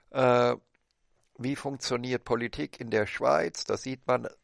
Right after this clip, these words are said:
sehr kompliziert und unsere Modelle sind einfacher als die Schweiz und effizienter als die Schweiz. Also Schweiz kompliziert, aber wenig effizient.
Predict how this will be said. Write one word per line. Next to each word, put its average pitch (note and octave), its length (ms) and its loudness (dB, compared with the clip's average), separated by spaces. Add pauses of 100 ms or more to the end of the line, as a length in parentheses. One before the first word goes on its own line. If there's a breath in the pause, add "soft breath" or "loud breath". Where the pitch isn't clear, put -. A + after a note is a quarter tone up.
(140)
sehr B2+ 280 0
kompliziert C#3 1000 -6
und G#2+ 160 -6
unsere A#2 300 -6
Modelle A2 360 0
sind G#2+ 220 -6
einfacher B2+ 540 0
als C#3+ 200 -2
die D3 140 -8
Schweiz C#3 480 -2
und A2+ 180 -10
effizienter A2 680 -4
als - 180 -4
die - 140 -10
Schweiz. - 500 -2
Also A2 300 -6
Schweiz - 520 2
kompliziert, E3+ 760 -2 (160)
aber A#2+ 240 2
wenig C#3+ 400 -4
effizient. C3+ 720 0